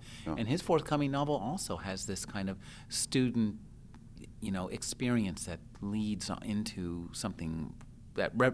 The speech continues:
Speaker 2: re-, resonates through life.
Speaker 1: Oh, that is interesting, because I think a lot of what we do as writers is to try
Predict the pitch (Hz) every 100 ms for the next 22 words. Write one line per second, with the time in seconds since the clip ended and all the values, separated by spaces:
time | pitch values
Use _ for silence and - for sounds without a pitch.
0 | - - 127 110 139 156 107 95 - 101
1 | 101 110 71 - - - - - - -
2 | - - 107 113 135 135 147 123 104 110
3 | - 101 104 127 - - - - 123 185
4 | 185 - 127 131 139 156 139 127 104 -
5 | 87 85 80 78 80 82 76 - 78 69
6 | - - - - 110 107 - - - -
7 | - - 120 117 117